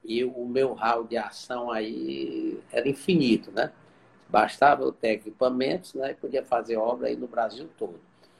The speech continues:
Então, soube através da ArcelorMittal, na época, certo? Que ia ser fabricado, e fizemos uma parceria, isso em janeiro de mil novecentos e noventa e sete,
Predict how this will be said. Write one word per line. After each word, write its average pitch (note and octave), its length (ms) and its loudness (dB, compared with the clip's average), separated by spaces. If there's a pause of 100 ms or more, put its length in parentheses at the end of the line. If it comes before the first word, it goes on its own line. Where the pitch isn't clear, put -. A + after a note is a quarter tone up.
(200)
Então, E3 300 4
soube C#3 380 4
através G#2 840 -2 (140)
da F#2 280 -4
ArcelorMittal, A2+ 1040 0 (160)
na F#3 240 -12
época, A#2+ 400 -6
certo? - 360 -2 (480)
Que G2+ 480 0
ia F#2 180 -6
ser - 260 -8
fabricado, C3 840 6 (520)
e D#3 280 8
fizemos D3 800 2
uma A#2 160 2
parceria, A2 720 4
isso A#2 420 0
em A2 220 4
janeiro B2 500 4
de A2 120 -8
mil C#3 180 2
novecentos A#2+ 420 0
e - 40 -20
noventa G2+ 360 -4
e F2+ 80 -16
sete, B2 480 0